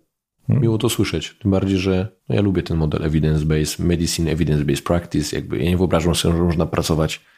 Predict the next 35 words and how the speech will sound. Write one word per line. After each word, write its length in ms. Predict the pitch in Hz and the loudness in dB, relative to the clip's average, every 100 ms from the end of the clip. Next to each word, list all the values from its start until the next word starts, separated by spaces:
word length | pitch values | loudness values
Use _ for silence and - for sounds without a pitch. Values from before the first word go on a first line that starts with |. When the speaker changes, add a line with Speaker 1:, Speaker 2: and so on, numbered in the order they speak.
| _ - | _ 0
Speaker 2:
inaczej, 380 | 92 90 - | 0 0 0
eksperymentować 680 | 82 - 92 85 82 78 78 | 0 0 0 2 2 2 0
na 60 | 71 | 0
ludziach 340 | 71 69 - | -2 -2 -2
non-stop. 360 | - 73 - - - _ _ _ - | -2 -2 -4 -8 -16 _ _ _ 0
Speaker 1:
Dzięki 260 | 90 87 87 | 2 2 2
za 80 | |
to 160 | 82 82 | 2 0
słowo 260 | 78 80 82 | 2 0 0
wsparcia, 400 | - 90 - 92 | 0 -2 0 -2
na 80 | |
pewno 340 | 82 87 87 82 - - - _ | 0 0 0 -2 -10 -20 -20 _
jest 160 | 90 - | -2 0
to 100 | 87 | 0
ważne. 400 | 87 78 82 95 - - - _ _ _ | 2 2 0 0 -6 -20 -20 _ _ _
Ale 260 | 82 92 101 | 0 0 0
tak 220 | - 120 | 0 0
mówię, 220 | 135 101 | 2 2
no, 100 | 90 | 0
ta 80 | 95 | -2
ortopedia 240 | 104 107 | -2 0
jest 100 | 110 107 | 0 0
o 40 | |
tyle 140 | 107 | 0
ciekawa, 420 | 107 107 110 107 101 | -2 -2 0 0 0
że, 320 | 101 95 90 - | 0 0 -2 -2
że 240 | 92 95 | 0 2
im 120 | 101 | 2
dalej 340 | 101 101 98 87 98 | 2 0 0 -2 -6
idziemy, 400 | 90 98 101 104 | -2 0 2 0
to 140 | 98 98 | 0 -2
tym 280 | - 101 98 | 0 0 2
mamy 240 | 98 98 | 2 0
więcej 520 | 92 98 98 98 98 | 0 0 0 0 0
pytań, 460 | 104 143 - 80 76 | -2 -4 0 0 -2